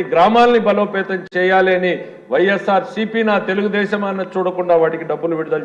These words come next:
చేయడం జరిగింది, అధ్యక్ష. మరి అట్లనే ఇసుకని ఉచితం చేయడం జరిగింది, అధ్యక్ష. నీరు చెట్టు బకాయిల్ని రెండు వందల కోట్ల రూపాయల పైగా ఉన్నటువంటిది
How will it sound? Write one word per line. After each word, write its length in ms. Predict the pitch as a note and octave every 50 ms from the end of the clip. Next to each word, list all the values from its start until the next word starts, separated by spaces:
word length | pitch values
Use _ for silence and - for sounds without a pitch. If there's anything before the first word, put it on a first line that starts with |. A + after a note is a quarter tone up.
| -
చేయడం 220 | D#3 D3+ C#3+ D3 C#3 C3+
జరిగింది, 320 | C#3 C#3 C3+ C3+ C3 B2 B2+
అధ్యక్ష. 240 | B2+ B2 - - B2+ A2 - - - - - - - - C3+
మరి 140 | D3 D#3+ D#3
అట్లనే 360 | D#3 - - F3+ F#3 F#3+ G3 F3+ E3 - - - - - - D3
ఇసుకని 400 | E3+ - G3+ G3 G#3 G#3 A3 A3 - - - - - - -
ఉచితం 320 | E3 E3 A3 G3+ A3 G#3+ G#3+ G3+
చేయడం 260 | G3 G3 G3 G3 G3+ G3 F#3+
జరిగింది, 320 | F#3+ F#3 G3 F#3+ F#3+ F#3+ F#3+
అధ్యక్ష. 260 | F3+ G3 F#3+ - - G3+ F3+ D#3+ - - - - - A2 D3
నీరు 200 | F3+ G3+ G3+ G3 F#3+ -
చెట్టు 240 | F#3+ F#3 - G3+ G3 F3+ E3
బకాయిల్ని 480 | F3 F3 F3 G#3+ G#3+ A3 A3 A3 G#3+ G3 E3 - - - - A#2+ C3+
రెండు 140 | E3+ F#3 G3 G3
వందల 220 | G3 F#3+ F#3+ F#3+ F#3+ F3 D3 - - - - - - - - - - -
కోట్ల 320 | F#3 G#3+ G#3 G#3+ A3 A3+ G#3+ G#3 G3+
రూపాయల 320 | G3 - G3 G3 F#3+ F#3+ F3+ F#3
పైగా 240 | F#3 F#3 F3+ F#3+ F#3 F3+ F3+ F3+
ఉన్నటువంటిది 680 | F3+ F3+ F3+ F3+ F3 F3+ F3 - F3+ F#3 F3+ F3 E3